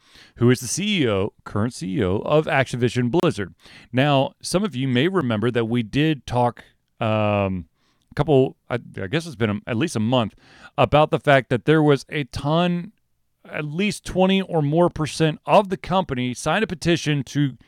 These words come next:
have Bobby Kotick rem-, have him removed as the C E O co-, of the company because he knew all this bad shit was going on and he turned a blind eye. Now, of course, Microsoft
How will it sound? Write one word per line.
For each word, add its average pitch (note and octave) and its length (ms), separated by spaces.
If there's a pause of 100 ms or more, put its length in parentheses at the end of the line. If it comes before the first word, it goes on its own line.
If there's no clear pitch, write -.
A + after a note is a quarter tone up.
(180)
have D3+ 420
Bobby C#3 260
Kotick B2+ 420
rem-, A2+ 320 (500)
have C#3+ 380 (280)
him C#3 280
removed C3 560 (200)
as B2 160
the A2+ 60
C D3 260
E D3 40
O C#3 120
co-, - 320
of A#2+ 180
the B2 60
company C3+ 320
because B2+ 320
he G#3+ 120
knew B3+ 200
all D3+ 260
this D3+ 160
bad C#3+ 280
shit D3+ 160
was C3+ 120
going C#3+ 260
on A#2 200 (200)
and B2+ 80
he A#2+ 80
turned A2+ 420 (360)
a C3 100
blind G#2 500 (280)
eye. A#2 240 (1000)
Now, C#3+ 200 (220)
of B2 100
course, F3 300 (1040)
Microsoft A2 600